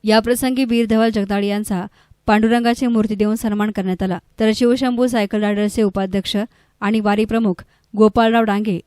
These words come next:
यांचा सन्मान संपन्न झाला. या प्रसंगी सायकल रायडर्स लक्ष्मीकांत पाठक, नवनाथ खामकर, भाऊसाहेब वाघ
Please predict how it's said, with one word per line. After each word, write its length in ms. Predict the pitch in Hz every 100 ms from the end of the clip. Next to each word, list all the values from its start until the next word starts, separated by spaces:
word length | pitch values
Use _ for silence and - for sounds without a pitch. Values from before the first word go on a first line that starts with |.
| -
यांचा 260 | 202 202 214
सन्मान 340 | 220 208 214
संपन्न 420 | 220 190 185 185
झाला. 220 | 190 190 190 _ -
या 120 | 214
प्रसंगी 460 | 220 233 240 233 254
सायकल 420 | 240 208 220 214
रायडर्स 380 | 208 202 220 -
लक्ष्मीकांत 600 | 208 202 - 214 208 208
पाठक, 340 | 208 190 196 214 - _ _ -
नवनाथ 300 | 214 214 233 -
खामकर, 380 | 214 208 214 185 - _ _
भाऊसाहेब 480 | 208 208 208 233 226
वाघ 140 | 208